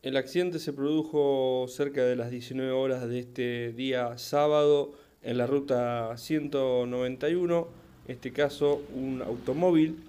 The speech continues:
marca Toyota Corolla impactó por detrás a un camión por causas que se tratan de establecer. En este caso, bueno,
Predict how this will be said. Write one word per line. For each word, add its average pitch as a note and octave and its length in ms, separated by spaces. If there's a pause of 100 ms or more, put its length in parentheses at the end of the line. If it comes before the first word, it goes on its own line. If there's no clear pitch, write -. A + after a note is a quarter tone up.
(280)
marca B2 640
Toyota C3 560 (140)
Corolla D3 560
impactó C3 640 (600)
por B2 160
detrás C#3+ 520 (380)
a A#2 360
un C3+ 120
camión D#3 520 (100)
por B2 140
causas B2 340
que A#2+ 80
se A#2+ 120
tratan C3 260
de A#2+ 60
establecer. A#2+ 580 (560)
En A#2+ 160
este A#2+ 240
caso, B2+ 540
bueno, B2 340